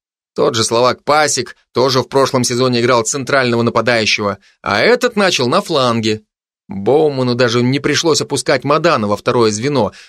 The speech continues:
но всё равно на первый ноябрьский матч команда вышла в ослабленном составе. Наш бот-том шесть существенно слабее, чем в октябре,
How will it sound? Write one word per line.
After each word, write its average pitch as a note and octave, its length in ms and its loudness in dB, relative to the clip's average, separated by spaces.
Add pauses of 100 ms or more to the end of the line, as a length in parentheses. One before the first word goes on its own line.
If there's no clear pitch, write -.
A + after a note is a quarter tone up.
но G3+ 220 2
всё F#3+ 220 0
равно G3+ 400 4
на G#2+ 280 -4
первый F#3 360 2
ноябрьский C3+ 500 0
матч F#3+ 360 0
команда A#2 380 0
вышла A2 440 -2
в G2 100 -6
ослабленном G#2+ 640 0
составе. F2+ 760 -6 (420)
Наш C3+ 340 0
бот-том D#3 520 0
шесть D3 320 0
существенно C#3+ 540 -4
слабее, D3+ 560 2
чем A#2 180 -4
в A2+ 60 0
октябре, B2+ 480 -2